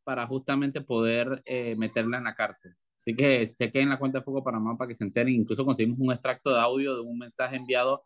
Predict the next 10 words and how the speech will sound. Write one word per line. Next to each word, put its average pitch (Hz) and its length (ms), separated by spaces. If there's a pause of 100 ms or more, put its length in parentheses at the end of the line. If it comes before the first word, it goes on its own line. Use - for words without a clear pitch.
(280)
al 123 480
director 123 340
del 131 80
Consejo 123 220
de 123 80
Seguridad 113 320
en 120 160
su - 120
momento 104 380
para 95 320